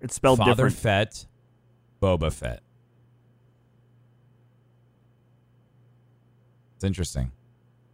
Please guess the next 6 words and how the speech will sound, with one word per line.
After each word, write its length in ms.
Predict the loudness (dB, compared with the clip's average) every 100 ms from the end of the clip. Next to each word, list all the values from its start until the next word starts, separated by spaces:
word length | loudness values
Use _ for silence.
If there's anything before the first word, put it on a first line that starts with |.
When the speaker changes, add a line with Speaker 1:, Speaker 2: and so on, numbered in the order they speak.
| _ _ _ _ _ _ _ _ _ _ _ _
Speaker 2:
So 200 | -2 -2
Joste, 880 | 2 2 2 0 -2 -2 0 -2 -4 -6
in 140 | -2 -2
the 140 | -2
canon 560 | -2 -2 0 0 -2 -2
Wikipedia 540 | -4 -4 -4 -2 -2